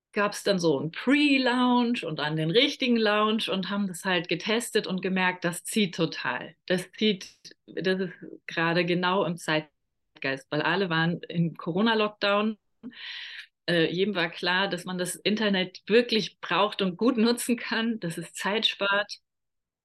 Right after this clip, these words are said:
dass man sich nicht immer persönlich kennenlernen muss oder sich schon aus dem Studium und so weiter, dass es einfach auch andere Wege geht, sich, gibt, sich zu finden.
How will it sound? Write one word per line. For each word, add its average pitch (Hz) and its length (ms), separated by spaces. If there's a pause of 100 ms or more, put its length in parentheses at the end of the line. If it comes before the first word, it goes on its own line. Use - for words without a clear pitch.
(180)
dass 175 240
man 185 160
sich 185 180
nicht 214 340
immer 214 260
persönlich 202 640
kennenlernen 202 640
muss 202 340
oder 185 340 (540)
sich - 280
schon 190 240
aus 196 260
dem 196 180
Studium 220 960
und 190 200
so 180 140
weiter, 190 380
dass 190 200
es 190 200 (120)
einfach 190 460
auch 165 220
andere 220 400
Wege 208 360
geht, 208 340
sich, 185 420
gibt, - 300
sich 170 220
zu 165 120
finden. 277 540